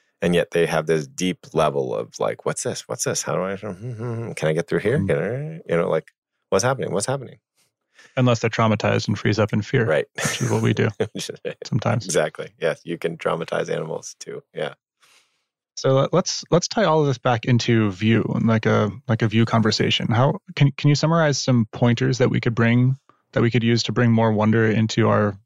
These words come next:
Speaker 2: our view conversations?
Speaker 1: Yeah, the most important is just to follow your wonder. Like, it's a trail. You know, just follow it in the conversation about the other person, about yourself in the conversation. Just follow it.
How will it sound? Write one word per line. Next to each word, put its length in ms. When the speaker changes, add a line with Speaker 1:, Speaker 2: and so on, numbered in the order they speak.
Speaker 2:
our 180
view 240
conversations? 800
Speaker 1:
Yeah, 100
the 100
most 240
important 320
is 140
just 260
to 200
follow 300
your 340
wonder. 580
Like, 180
it's 200
a 100
trail. 540
You 80
know, 80
just 200
follow 380
it 120
in 100
the 80
conversation 560
about 260
the 100
other 180
person, 280
about 180
yourself 360
in 240
the 100
conversation. 720
Just 180
follow 520
it. 140